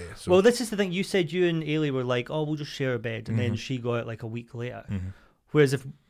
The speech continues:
Speaker 2: I don't get it and we've not shared a bed, then I've definitely done all the right things.
Speaker 1: Yes, one hundred percent.
Speaker 2: Uh, yeah.
Speaker 1: I think we kinda made our, when Ailey went, "Fuck it," I think she was, I don't think she was like, "I'll share a bed with you,"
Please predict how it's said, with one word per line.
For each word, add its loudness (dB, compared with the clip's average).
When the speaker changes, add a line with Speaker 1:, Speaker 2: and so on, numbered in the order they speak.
Speaker 2:
I 6
don't 4
get 4
it 2
and -2
we've -2
not 0
shared 0
a -4
bed, 0
then -2
I've -2
definitely -2
done -4
all 0
the 0
right -2
things. -6
Speaker 1:
Yes, -2
one 0
hundred 0
percent. -10
Speaker 2:
Uh, 0
yeah. -2
Speaker 1:
I 6
think 4
we 2
kinda 4
made 4
our, 4
when 6
Ailey 2
went, 2
"Fuck -2
it," -4
I -6
think -2
she -4
was, 2
I 6
don't 6
think 0
she -2
was -2
like, -4
"I'll 4
share 0
a -4
bed 2
with -4
you," 0